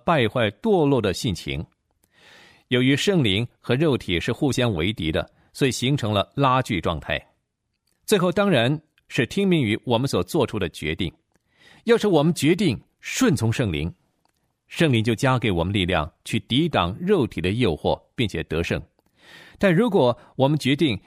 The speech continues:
要继续体贴肉体，那我们就又回到从前的生活方式里去，跟不信的世人行为表现就没有分别了。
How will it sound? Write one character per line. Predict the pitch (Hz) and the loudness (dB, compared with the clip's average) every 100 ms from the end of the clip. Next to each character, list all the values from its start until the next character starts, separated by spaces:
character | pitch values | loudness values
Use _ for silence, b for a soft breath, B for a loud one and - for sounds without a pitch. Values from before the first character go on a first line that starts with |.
| b | b
要 | - 135 | -2 -2
继 | - 269 254 | 0 0 2
续 | 175 156 113 | 2 2 -2
体 | - - 101 | -4 -2 -2
贴 | 82 147 | 0 0
肉 | 147 95 | 0 -2
体， | - 67 _ _ _ _ _ | -4 -10 _ _ _ _ _
那 | 160 | 0
我 | 147 | 2
们 | 139 | 2
就 | 151 | 2
又 | 196 220 | 2 2
回 | 139 101 113 | 0 0 2
到 | 123 85 | 2 0
从 | 76 - 117 185 | -2 -2 0 0
前 | 190 104 95 | 0 -2 0
的 | 101 80 _ | 0 -2 _
生 | - 117 | -4 -2
活 | 92 | -2
方 | 87 101 | -2 -4
式 | 98 92 | -4 -6
里 | 73 | -6
去， | - - - _ _ | -6 -8 -8 _ _
跟 | 185 | -2
不 | 175 139 185 | 0 0 0
信 | 208 | 0
的 | 170 | 0
世 | - 202 | 2 2
人 | 101 90 143 | 2 2 -2
行 | - 135 | -6 -2
为 | 151 | 0
表 | 170 107 80 | 2 2 2
现 | 78 110 76 | 2 -2 -2
就 | - | -2
没 | 107 110 | 0 2
有 | 82 | 0
分 | 104 98 | -2 -2
别 | 78 85 | -2 -2
了。 | - | -2